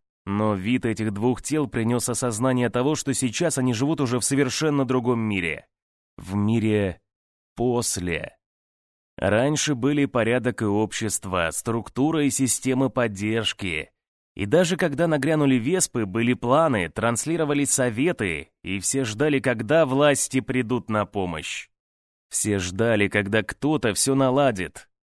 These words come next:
Однако теперь Хью сомневался в том, что это когда-либо произойдет. Жить в мире до больше не получится. Кто-то убил эту молодую пару, потому что сейчас уже после.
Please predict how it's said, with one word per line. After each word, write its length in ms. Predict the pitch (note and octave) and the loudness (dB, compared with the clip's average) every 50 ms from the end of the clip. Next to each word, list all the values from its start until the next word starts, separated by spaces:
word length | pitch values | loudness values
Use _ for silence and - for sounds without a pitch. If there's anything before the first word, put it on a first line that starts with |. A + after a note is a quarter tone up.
| _ _ _ _ | _ _ _ _
Однако 440 | - E2+ F#2 G2+ D3+ G3 G3 - - | -6 -4 -2 0 0 0 2 0 -2
теперь 400 | C#3 E3+ E3 - G3 G3 E3+ C3+ | -2 -4 -2 0 0 0 0 0
Хью 340 | - - A#2+ A#2 C3 E3+ F3 | -2 -4 -6 -4 -2 -2 0
сомневался 720 | - - D3 C#3+ C#3+ C3+ C3 D#3 D#3+ D3 C3+ - C3+ A2 | 0 2 2 2 2 2 2 2 2 2 0 0 -2 -4
в 60 | - | -2
том, 220 | - C3+ C3+ C3 | 0 0 0 0
что 240 | A#2 - - A#2 A2+ | 0 -2 -2 -2 -2
это 200 | A#2 G#2+ A2+ G#2+ | -2 -2 -4 -4
когда-либо 760 | - A2 G2 F2+ G2 E2+ A2+ C#3 D#3+ E3 D#3 D3 C3 C#3+ C3+ | -2 -2 -4 -4 -4 -2 0 2 2 4 4 4 4 4 2
произойдет. 1000 | C3 - A#2 A2 A2+ F#2+ G#2 G2+ G2 F2+ E2 F#2+ F#2+ F#2 F2 D#2 - - - - _ _ _ _ _ _ _ _ _ _ _ _ - - | 2 2 0 0 0 0 0 0 0 0 -2 -2 0 0 -2 -2 -6 -12 -20 -20 _ _ _ _ _ _ _ _ _ _ _ _ -8 -6
Жить 440 | D#2 F2+ F#2 A#2 C#3+ D#3+ C#3 - B2 | -6 -2 0 2 2 2 2 0 -2
в 120 | A2+ A2 | -2 0
мире 360 | B2 C3+ D3+ D3+ C3 B2+ A2+ | 2 2 2 4 2 2 0
до 540 | G2 E2+ E2 F2+ C#3 D#3+ C#3+ A2+ F2+ D2+ - - _ _ _ _ _ _ - | 0 -2 0 2 4 4 6 4 2 0 -2 -8 _ _ _ _ _ _ -16
больше 560 | F2 E2 F2 G2 A2 A#2 G#2 - - A#2 A2 | -10 -4 -2 0 0 0 -2 -4 -4 -4 -2
не 200 | G#2 G#2+ G#2+ G#2 | -2 -2 -2 -4
получится. 1000 | F2 G2+ G2 F#2+ F#2 F#2+ G2 G2 F2 - F#2 E2+ - - - E2+ - - - - _ _ _ _ _ _ _ _ _ _ _ _ _ _ _ | -2 -2 -2 0 0 -2 -4 -4 -6 -8 -8 -6 -6 -6 -6 -6 -8 -10 -14 -18 _ _ _ _ _ _ _ _ _ _ _ _ _ _ _
Кто-то 360 | - - - F#3+ G3 F#3 F#3+ | -12 -4 0 0 2 2 2
убил 260 | F3+ D#3 F3 G3 F#3 F3+ | 2 2 2 0 0 2
эту 140 | D3 D#3+ | 2 2
молодую 440 | D3+ D3+ D3 D3 C#3 C#3+ D3+ D3 C3 | 2 2 4 2 4 4 2 2 2
пару, 280 | - E3 F3 E3 C#3+ A#2 | 2 2 2 4 2 2
потому 280 | - A#2+ A2+ B2 C3 C3+ | 0 -2 -2 0 0 0
что 180 | - - C3+ A#2 | -2 -2 -2 -2
сейчас 520 | - B2 A2+ G#2 - D3+ D#3 D3 - - | -2 -2 -4 -2 -2 -2 0 0 0 0
уже 560 | C3 A#2+ G2 A2 B2 B2+ B2+ B2 A#2 G#2+ F#2 - _ _ _ - | -2 -2 0 0 2 2 2 2 2 0 -4 -8 _ _ _ -2
после. 800 | D#3 E3+ E3+ D3+ C3 - - - G2 F2+ F2 D#2+ D2+ - - | 0 2 4 4 2 2 0 -2 -4 -4 -4 -4 -4 -6 -10